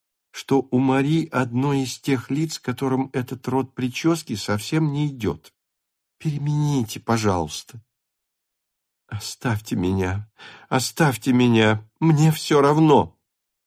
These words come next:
отвечал голос, едва удерживающий слезы.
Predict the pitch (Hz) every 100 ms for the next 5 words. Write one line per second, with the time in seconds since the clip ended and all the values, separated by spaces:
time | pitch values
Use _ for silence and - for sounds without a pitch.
0 | _ 101 101 104 - 107 95 82 127 120
1 | 110 101 101 92 113 110 110 92 101 101
2 | 90 92 95 90 - 101 - 85 87 76
3 | -